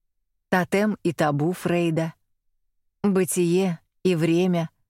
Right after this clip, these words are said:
Хайдеггера, "Книга смеха и забвения" Милана Кундеры,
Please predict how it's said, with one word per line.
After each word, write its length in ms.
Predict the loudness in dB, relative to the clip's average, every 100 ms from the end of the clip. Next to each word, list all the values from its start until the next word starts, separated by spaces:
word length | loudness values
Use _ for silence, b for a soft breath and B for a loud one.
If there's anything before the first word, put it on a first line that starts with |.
| _ _ _ _ _ -8
Хайдеггера, 880 | -2 0 2 0 0 -2 -2 -6 _ _ _ _ _ _ _ _ _ _ _
"Книга 360 | 0 2 2 0
смеха 540 | 0 0 0 0 -4 -4
и 80 | -2
забвения" 880 | 0 0 2 0 2 0 0 -4 -6 _ _ _ _ _
Милана 440 | 0 2 2 0 -2
Кундеры, 560 | 0 0 0 -2 -6